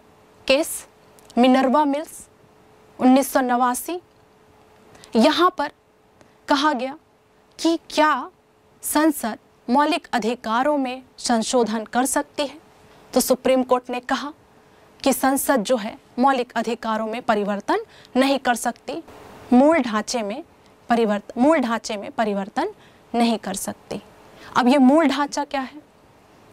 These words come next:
जैसे प्राण की और देह की स्वतंत्रता, निजता का अधिकार,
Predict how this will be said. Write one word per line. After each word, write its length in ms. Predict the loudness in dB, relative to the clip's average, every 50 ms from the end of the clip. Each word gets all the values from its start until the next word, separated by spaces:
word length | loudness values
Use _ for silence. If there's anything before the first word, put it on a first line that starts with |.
| _ -4 0
जैसे 260 | 2 2 4 2 0
प्राण 480 | 0 0 _ -2 0 0 0 0 -2 -6
की 300 | -8 -8 -10 -10 -10 -12 -16 _ _ _ _ _ _ _ _ _ _
और 120 | -2 0 0
देह 340 | 2 2 2 2 2 -2 -6
की 180 | -8 -8 -10
स्वतंत्रता, 840 | -6 -6 -8 -6 -4 -4 -6 -6 -6 -8 -8 -6 -6 -6 -6 -6 -10 -14 _ _ _ _ _ _ -20 -20 -20 _ -2 2
निजता 640 | 4 4 6 4 4 4 2 0 0 0 0 -2 -2
का 260 | -4 -8 -10 -10 -12 -16 _ _ _ _ -6 -4
अधिकार, 520 | -4 -2 -2 -4 -4 -4 -8 -8 -8 -10